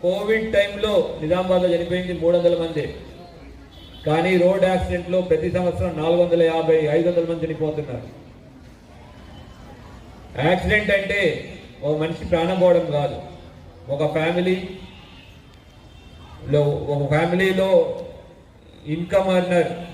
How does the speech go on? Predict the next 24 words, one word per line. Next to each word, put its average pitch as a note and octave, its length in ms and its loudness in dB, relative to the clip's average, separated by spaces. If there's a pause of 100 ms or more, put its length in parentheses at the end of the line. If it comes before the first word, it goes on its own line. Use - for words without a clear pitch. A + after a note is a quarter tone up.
(240)
ఎవరైతే D#3+ 320 4
ఉన్నారో D#3+ 580 2 (480)
ఒక B2 80 -10
ఫ్యామిలీ F3 380 0
రోడ్డు E3+ 260 4
మీద F3 180 4
పడడం D3+ 360 0
లాంటిది. C#3 340 -4 (1900)
So E3+ 200 8
అటువంటి F3+ 280 0
యాక్సిడెంట్స్ F3 560 -2
కాకుండా F3+ 480 -2
ఉండాలి F3 480 2
అంటే F#3 560 -4
మనం E3 460 -6
రోడ్ F3 220 4
రూల్ F3+ 180 0
ఫాలో E3 360 2
అవ్వాలి. C#3+ 380 0 (1040)
హెల్మెట్ E3+ 380 4
వేసుకోవడం, D#3 680 4
సీట్ D#3 200 -2
బెల్ట్ E3 180 2
ధరించడం D#3 580 0